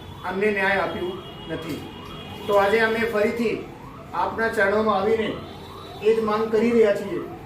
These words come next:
કે સરકારે ચોવીસ હજાર સાતસો કાયમી શિક્ષકોની ભરતીની જાહેરાત તો કરી દીધી, આજે એના ત્રણ મહિના થઈ ગયા, પણ સરકાર હજી સુધી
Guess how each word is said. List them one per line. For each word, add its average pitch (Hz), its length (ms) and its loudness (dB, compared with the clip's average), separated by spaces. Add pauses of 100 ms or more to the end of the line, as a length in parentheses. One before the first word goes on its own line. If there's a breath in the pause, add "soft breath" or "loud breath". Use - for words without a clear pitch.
(480)
કે 226 100 2
સરકારે 208 680 2 (280)
ચોવીસ 202 280 0
હજાર 220 180 4
સાતસો 208 400 2
કાયમી 202 280 0
શિક્ષકોની 208 540 0
ભરતીની 202 400 2
જાહેરાત 190 420 2
તો 214 80 4
કરી 196 340 2
દીધી, 170 220 0 (1200)
આજે 185 220 4
એના 233 180 4
ત્રણ 233 240 0
મહિના 214 280 0
થઈ 214 200 2
ગયા, 233 320 2 (440)
પણ 220 140 0
સરકાર 214 460 0
હજી 220 140 0
સુધી 214 360 2